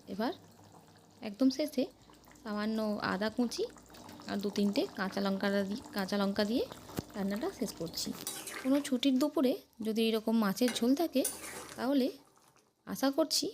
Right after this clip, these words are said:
ভাত খেতে আর কিছু লাগবে না। দেখতেই পাচ্ছেন কালারটাও কত সুন্দর হয়েছে।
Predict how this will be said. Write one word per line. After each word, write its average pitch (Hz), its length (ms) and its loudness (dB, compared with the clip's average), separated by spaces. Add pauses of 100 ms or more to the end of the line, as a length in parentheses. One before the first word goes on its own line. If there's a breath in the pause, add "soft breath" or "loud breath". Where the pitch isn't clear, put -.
(520)
ভাত 214 240 0
খেতে 285 340 2 (440 soft breath)
আর 254 100 -2
কিছু 262 260 4
লাগবে 165 320 6
না। 165 200 0 (1080)
দেখতেই 262 300 4
পাচ্ছেন 277 360 6
কালারটাও 220 480 2
কত 214 200 0
সুন্দর 208 340 0
হয়েছে। 202 360 2